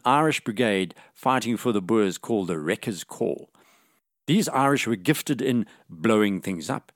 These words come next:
particularly bridges, and destroyed every single bridge and culvert on the railway line between Kroonstad in the Free State and Johannesburg. There are characters in this corps whom I'll describe in a future podcast. Forty kilometers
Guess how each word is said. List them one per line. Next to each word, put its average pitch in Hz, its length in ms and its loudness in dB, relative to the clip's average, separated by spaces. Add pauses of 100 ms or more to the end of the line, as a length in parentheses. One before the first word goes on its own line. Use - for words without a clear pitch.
(300)
particularly 104 560 -2
bridges, 101 480 0 (200)
and 120 120 -4
destroyed 160 480 2
every 180 340 2
single 147 300 2
bridge 131 380 2
and 180 260 0
culvert 185 440 0
on 147 160 2
the 131 100 2
railway 139 320 2
line 76 300 -6
between 120 360 -2
Kroonstad 165 520 -2 (180)
in 139 80 0
the 131 80 0
Free 156 180 0
State - 320 -6 (300)
and 110 220 -2
Johannesburg. - 500 -6 (1300)
There 120 120 -2
are 143 160 2
characters 160 560 2
in 123 140 0
this 107 140 0
corps 107 340 -2 (240)
whom 120 240 4
I'll 117 240 2
describe 90 560 -2
in 92 120 -10
a 85 40 -6
future - 280 -8
podcast. - 580 -14 (1200)
Forty 233 320 4
kilometers 180 560 2